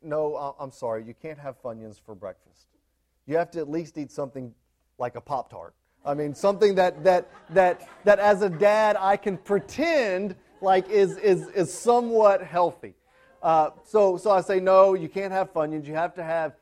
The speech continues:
something for breakfast, either cereal or grits or a Pop-Tart." And so, so, so he says, "Okay."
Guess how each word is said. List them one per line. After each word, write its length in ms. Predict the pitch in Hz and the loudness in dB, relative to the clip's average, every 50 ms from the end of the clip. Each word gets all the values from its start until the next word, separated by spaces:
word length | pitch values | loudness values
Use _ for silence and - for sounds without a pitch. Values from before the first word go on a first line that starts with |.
| _ _ _ | _ _ _
something 720 | - - - - 196 196 196 185 190 - 180 170 165 151 | -20 -20 -6 0 0 0 0 0 -4 -8 -8 -8 -8 -10
for 180 | - - 160 151 | -8 -8 -8 -8
breakfast, 640 | 120 123 139 131 123 - _ 123 113 104 - _ - | -4 -4 -6 -6 -6 -8 _ -16 -16 -16 -16 _ -14
either 340 | 131 135 127 117 127 117 - | -12 -10 -8 -8 -10 -10 -12
cereal 540 | - - - 190 185 180 175 170 165 160 | -16 -10 -4 -2 0 0 0 0 0 0
or 340 | 165 165 160 147 131 120 110 | 0 0 -2 -2 -4 -8 -8
grits 600 | 107 107 156 170 170 165 165 165 160 - - _ _ | -10 -8 -4 -2 0 0 -2 -2 -4 -8 -18 _ _
or 160 | - 120 110 | -14 -14 -14
a 40 | - | -10
Pop-Tart." 720 | _ 170 175 165 160 - _ 156 147 143 143 139 - _ _ _ _ _ - | _ -2 -2 -2 -2 -4 _ -4 -2 -2 -2 -4 -6 _ _ _ _ _ -4
And 180 | 202 190 180 | -4 -4 -2
so, 280 | 185 202 196 185 - - - _ _ | 0 0 0 0 0 -4 -10 _ _
so, 380 | _ 202 190 180 175 170 143 | _ 2 4 4 4 2 -2
so 160 | 156 - 165 160 | -6 -6 -6 -4
he 140 | 156 170 170 | -4 -4 -4
says, 220 | 165 165 156 135 | -6 -6 -6 -4
"Okay." 420 | 147 147 139 - - 101 - 101 | -4 -4 -4 -6 -10 -16 -18 -20